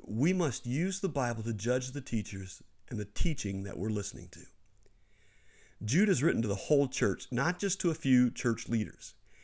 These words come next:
So if you're a Christian, you're responsible for judging the teaching and lifestyle of the teachers you hear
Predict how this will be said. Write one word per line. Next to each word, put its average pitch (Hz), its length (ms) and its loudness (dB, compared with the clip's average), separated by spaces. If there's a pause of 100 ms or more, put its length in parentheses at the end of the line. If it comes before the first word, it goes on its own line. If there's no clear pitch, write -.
(440)
So 127 140 2
if 117 140 4
you're 165 100 8
a 208 60 6
Christian, 107 680 0 (480)
you're 123 180 6
responsible 165 720 -2
for 110 160 -4
judging 123 460 0
the 101 80 -2
teaching - 560 4
and 120 260 -6
lifestyle 113 680 -4
of 107 120 -4
the 110 80 -2
teachers 147 500 8
you 143 140 -4
hear 147 500 -2